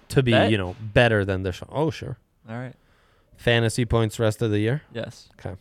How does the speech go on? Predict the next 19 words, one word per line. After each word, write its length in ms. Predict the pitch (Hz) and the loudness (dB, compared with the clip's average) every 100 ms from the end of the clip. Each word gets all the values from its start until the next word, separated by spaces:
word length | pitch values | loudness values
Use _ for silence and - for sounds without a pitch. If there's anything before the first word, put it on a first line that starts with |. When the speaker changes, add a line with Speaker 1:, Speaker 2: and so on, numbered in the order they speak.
| - | -12
Speaker 2:
God, 100 | - | -4
Speaker 1:
You're 0 | |
Speaker 2:
I'm 60 | 110 | -2
gonna 100 | 113 | 0
Speaker 1:
keeping 180 | 120 110 | 0 0
Speaker 2:
have 80 | 104 | -2
to, 60 | |
Speaker 1:
track 180 | 113 104 | -2 -2
of 40 | 110 | -2
Speaker 2:
I 120 | 120 | -4
Speaker 1:
these? 240 | 120 113 - | -4 -6 -12
Speaker 2:
have 300 | 123 117 113 | -6 -6 -6
a 180 | 104 110 - - _ | -8 -10 -14 -20 _
tall 520 | - - 127 123 123 117 | -8 -2 0 0 -2 -4
<laughs> 140 | 110 | -10
task 360 | - 107 110 - | -8 -8 -8 -8
ahead 220 | 107 107 | -10 -10
of 80 | 104 | -12
me. 260 | 104 113 | -14 -16